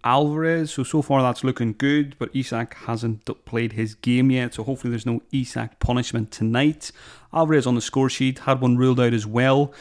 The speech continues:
Thought we were in dreamland with a brace, but not to be. But hopefully he gets significant minutes in the second game during the week and get some more points. Midweek, mid-game week rank, twenty-five K up to seventeen K. That doesn't mean too much with lots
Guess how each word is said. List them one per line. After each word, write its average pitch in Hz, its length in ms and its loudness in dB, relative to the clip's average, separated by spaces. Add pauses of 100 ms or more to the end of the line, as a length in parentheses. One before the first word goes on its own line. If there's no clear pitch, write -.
(300)
Thought 120 180 2
we 117 100 -2
were 113 60 0
in 110 120 2
dreamland 113 480 2
with 110 100 -4
a 104 60 -4
brace, 120 560 -2 (100)
but 110 200 -4
not 120 200 0
to 113 80 -4
be. 113 160 -2
But 117 100 -4
hopefully 147 280 2
he 127 40 0
gets 123 220 -2
significant 120 420 -2
minutes 113 240 -2
in 110 80 -4
the 104 60 -4
second 107 380 -4
game 110 300 -2 (440)
during 104 140 0
the 107 60 2
week 107 160 -2
and 110 120 -4
get - 200 -8
some 104 160 -4
more 107 140 -2
points. 123 640 0
Midweek, 151 720 0
mid-game 143 460 4
week 127 140 2
rank, 127 340 2
twenty-five 135 500 0
K 120 400 0
up - 180 -6
to 113 100 -8
seventeen 117 680 2
K. 147 340 0 (400)
That 113 120 -2
doesn't 113 180 0
mean 107 160 4
too - 100 -2
much 110 300 -2
with 110 160 -4
lots 110 400 -4